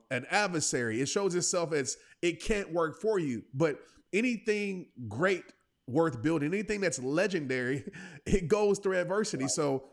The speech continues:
Speaker 1: I tell people, like, take the mask off of adversity and see it for really, for what it, what it really is. And I don't know if
Speaker 2: Yeah.
Speaker 1: you were intentional about doing that at that age, but that's what you did. You took the mask off of adversity and you say, "You know what?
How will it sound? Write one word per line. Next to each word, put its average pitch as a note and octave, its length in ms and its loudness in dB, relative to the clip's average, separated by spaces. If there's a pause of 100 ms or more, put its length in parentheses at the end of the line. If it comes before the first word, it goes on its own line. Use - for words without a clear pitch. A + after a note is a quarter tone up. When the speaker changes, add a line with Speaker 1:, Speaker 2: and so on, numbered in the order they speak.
(140)
Speaker 1:
I F3 140 2
tell A#3+ 280 -2
people, F#3 280 0
like, D3 240 0
take A#3+ 300 -2
the F#3 80 -2
mask F3+ 520 0
off E3+ 220 0
of D#3 120 -2
adversity F3+ 600 -2 (380)
and E3+ 160 2
see A#3 320 2
it G#3+ 160 -4
for F#3+ 140 0
really, F3+ 420 2 (220)
for E3 120 4
what F3+ 200 4
it, D#3 120 -6
what F3+ 140 2
it E3+ 60 4
really E3+ 300 2
is. E3 300 -2 (400)
And D#3+ 300 2 (260)
I D#3 100 4
don't G3 180 4
know F#3 200 4
if D#3+ 120 0
Speaker 2:
Yeah. E3+ 80 -2
Speaker 1:
you E3+ 100 4
were D3 380 4
intentional D3+ 480 -2
about C3+ 220 0
doing D3 180 2
that C3 200 -2
at A2+ 80 -2
that A2+ 40 0
age, G3+ 480 -2 (400)
but C3 100 0
that's G#3 200 2
what G3+ 180 0
you E3 60 0
did. D#3 340 -2 (320)
You C#3 140 2
took A3 260 4
the G#3+ 80 -2
mask F#3 560 -2 (160)
off D#3 200 2
of D#3 120 -2
adversity C#3+ 500 0
and B2+ 80 -2
you C#3+ 100 0
say, C#3+ 160 -2
"You C#3 120 -4
know D#3 120 -2
what? E3 280 0